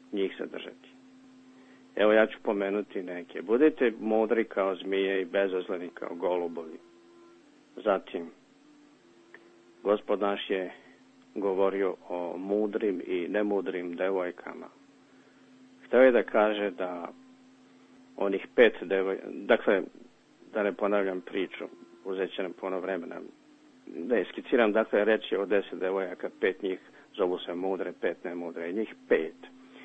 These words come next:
Mudre su zbog toga što su neprestano bile budne i svesne svojih obaveza, iščekivale su, iščekivale su onoga koja, koga su volele da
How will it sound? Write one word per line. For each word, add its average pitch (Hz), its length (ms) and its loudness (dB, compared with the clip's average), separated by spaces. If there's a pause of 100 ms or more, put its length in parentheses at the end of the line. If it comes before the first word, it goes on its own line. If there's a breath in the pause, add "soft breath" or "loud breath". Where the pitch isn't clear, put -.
(460 loud breath)
Mudre 127 300 4
su 127 240 -2
zbog 98 260 0
toga 110 300 2
što - 300 -6
su - 280 -8
neprestano 101 580 -4
bile 95 280 -2
budne 95 640 -2
i 90 140 -6
svesne 90 300 -4 (100)
svojih 92 300 -4
obaveza, 90 720 -8
iščekivale 95 720 -4
su, 85 260 -8 (680 loud breath)
iščekivale 101 580 2
su - 160 -4
onoga 95 380 -2
koja, 95 260 -2 (180)
koga 92 280 -2
su - 160 -8
volele 95 380 -2
da 87 120 -10